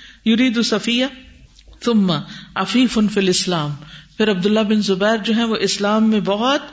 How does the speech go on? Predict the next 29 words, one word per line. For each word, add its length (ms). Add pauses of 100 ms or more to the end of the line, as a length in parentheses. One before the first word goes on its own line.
(340)
پاک 280
دامن 360
ہیں۔ 200 (880)
قارئ 420
للقرآن، 720 (380)
قرآن 420
پڑھنے 300
والوں 280
میں 120
سے 180
ہیں۔ 200 (840)
واللہ، 720 (520)
اللہ 340
کی 120
قسم، 380 (100)
ان 180
وصلونی 800
وصلونی 720
من 200
قریب، 400 (1080)
اللہ 260
کی 100
قسم 400
اگر 240
انہوں 260
نے 100
مجھ 200
سے 160 (260)
جوڑا 520